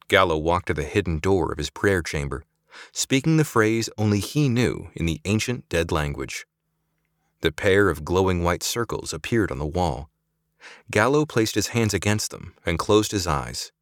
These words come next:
willing his breath and heart rate to slow, clearing his mind. Gallo knew that if the Creator did not approve,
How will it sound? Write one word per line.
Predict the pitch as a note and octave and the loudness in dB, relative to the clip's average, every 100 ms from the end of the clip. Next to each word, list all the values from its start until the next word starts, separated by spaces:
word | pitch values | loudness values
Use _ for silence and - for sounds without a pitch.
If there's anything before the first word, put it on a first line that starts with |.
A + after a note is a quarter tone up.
| _ _ _ | _ _ _
willing | - F2 E2+ | 0 2 2
his | E2+ D2+ | 0 -4
breath | D2+ F#2 A2 - | 0 0 0 -4
and | - | -4
heart | D#2+ A#2 B2 | -2 -2 -2
rate | - C#2 | -4 -8
to | E2+ | -6
slow, | - G2+ E2 A1 - _ _ _ - | -4 -2 -2 -4 -14 _ _ _ -12
clearing | - B2 A#2+ G#2+ | 0 2 2 2
his | F#2+ | 0
mind. | F#2+ G2+ D2+ C2+ - _ _ _ _ _ _ _ _ - - - | 0 0 0 -6 -16 _ _ _ _ _ _ _ _ -20 -20 -4
Gallo | G#2 A2+ C#3 C#3 | 2 2 4 2
knew | A2 B2 E2+ - - - | 0 -2 -4 -6 -12 -4
that | F2 | -2
if | E2+ | 0
the | E2 | -2
Creator | - F#2+ G2 B2+ B2 | 0 0 2 2 0
did | E2 | -2
not | E2 F#2 | 0 2
approve, | A2+ - C#3+ F#2 - | 2 2 0 0 -4